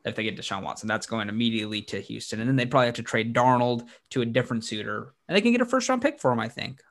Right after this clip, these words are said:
If not a first, no, no, sorry, not with all the quarterbacks on the market this year, they can get a second rounder for him.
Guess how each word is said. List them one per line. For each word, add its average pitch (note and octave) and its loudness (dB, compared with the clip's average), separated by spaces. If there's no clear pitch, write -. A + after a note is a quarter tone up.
If C#3 -2
not F#3+ 8
a F3+ 4
first, F3+ 4
no, D3+ 8
no, D3 2
sorry, A2 -2
not D3 8
with B3+ 6
all C4 8
the C4+ 4
quarterbacks C4+ 2
on D3 2
the C3 2
market C3 2
this A#2+ -2
year, B2+ 0
they C3+ 2
can C#3 2
get D#3 4
a D#3 2
second A#2+ 2
rounder A2 -2
for A2 -8
him. B2 -4